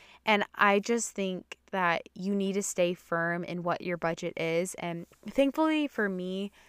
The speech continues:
with my parents, I was so thankful that my parents did pay for a large majority of our wedding. And then also Aiden's family paid for our rehearsal dinner, which was just really nice 'cause that stuff is really expensive.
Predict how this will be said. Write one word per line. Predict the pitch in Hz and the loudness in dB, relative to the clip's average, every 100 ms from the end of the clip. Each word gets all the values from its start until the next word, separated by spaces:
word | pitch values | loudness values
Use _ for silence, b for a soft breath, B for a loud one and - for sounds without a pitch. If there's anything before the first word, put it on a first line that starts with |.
| b b | b b
with | 214 208 190 | -2 -2 -2
my | 185 185 | -4 -4
parents, | - 196 175 165 - | -4 0 0 -2 -2
I | 175 | -4
was | 180 | -2
so | - 196 | -2 -2
thankful | 185 180 170 | -2 -4 -6
that | 175 170 | -6 -6
my | 180 | -8
parents | - 180 175 165 - - | -8 -6 -6 -6 -12 -6
did | 180 175 | -2 -2
pay | - 180 170 | -4 -8 -8
for | - 170 165 160 - - - | -6 -4 -2 -4 -6 -8 -4
a | 180 | -4
large | 180 170 170 170 | 0 2 2 0
majority | 180 170 165 165 165 | -6 -2 -2 -2 -2
of | 165 165 | -4 -4
our | - 165 | -2 -2
wedding. | 196 262 247 240 233 - B B B | 2 2 2 0 -2 -6 B B B
And | 196 190 | -2 0
then | 175 | 0
also | 175 180 185 175 - | 0 0 0 0 0
Aiden's | 185 175 180 | 0 0 -2
family | - 175 170 165 165 - | -4 -4 -4 -6 -8 -8
paid | - 170 | -8 -8
for | - 170 | -6 -6
our | 170 165 | -4 -4
rehearsal | 165 - 180 - 175 | -4 -2 -2 0 -4
dinner, | 175 170 170 165 | -2 -2 -2 -2
which | 170 - | -4 -6
was | 175 175 | -6 -6
just | - 175 - | -8 -10 -6
really | 190 214 202 | 0 2 4
nice | 165 170 180 | 4 2 -2
'cause | - 175 | -6 -4
that | 160 | -4
stuff | - 180 - | -2 -4 -4
is | 170 175 | -8 -4
really | 170 165 | -2 -2
expensive. | - - 165 - 196 214 214 | -6 -8 -8 -6 -2 -2 -4